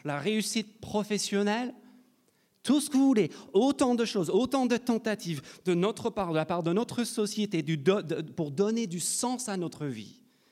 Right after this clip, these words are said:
pour augmenter la qualité et la durée de notre existence face à ces craintes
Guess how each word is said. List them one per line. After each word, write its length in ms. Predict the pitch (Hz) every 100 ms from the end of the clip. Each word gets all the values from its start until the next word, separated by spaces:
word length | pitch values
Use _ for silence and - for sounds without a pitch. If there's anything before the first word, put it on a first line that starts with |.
| _ - - _
pour 320 | 175 165 -
augmenter 580 | 202 254 226 202 - 165
la 160 | 156 156
qualité 720 | - 226 233 208 180 151 135 - -
et 140 | 180 165
la 160 | 151
durée 560 | 131 143 240 180 151 135 - 143
de 160 | 156
notre 300 | 147 196 -
existence 680 | 190 170 147 156 - 143 -
face 320 | 202 208 -
à 80 | 151
ces 180 | 147 143
craintes 380 | - 180 143